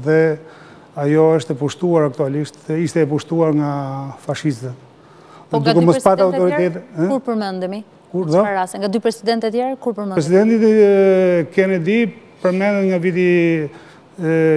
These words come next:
Speaker 1: gjashtëdhjetë e pesë, në një takim me ministrin e jashtëm, e, grek, ku ai interesohet, e,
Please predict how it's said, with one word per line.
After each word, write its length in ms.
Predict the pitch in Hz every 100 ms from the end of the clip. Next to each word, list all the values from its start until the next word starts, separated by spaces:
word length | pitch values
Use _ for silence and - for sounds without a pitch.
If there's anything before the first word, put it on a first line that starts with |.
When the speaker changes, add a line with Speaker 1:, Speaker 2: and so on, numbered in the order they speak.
| 147
Speaker 1:
gjashtëdhjetë 420 | 151 165 160 160
e 160 | 160 151 131 -
pesë, 560 | 165 185 190 - - 165
në 140 | 160
një 60 | 156
takim 320 | 170 170 170
me 80 | 165
ministrin 380 | 160 170 156 165
e 40 | 160
jashtëm, 340 | 165 156 151
e, 440 | 151 147 143 143 135 120
grek, 260 | 156 190 - - -
ku 300 | 160 160 160 156
ai 140 | 160
interesohet, 720 | 156 147 156 147 160 156 147 156
e, 220 | 151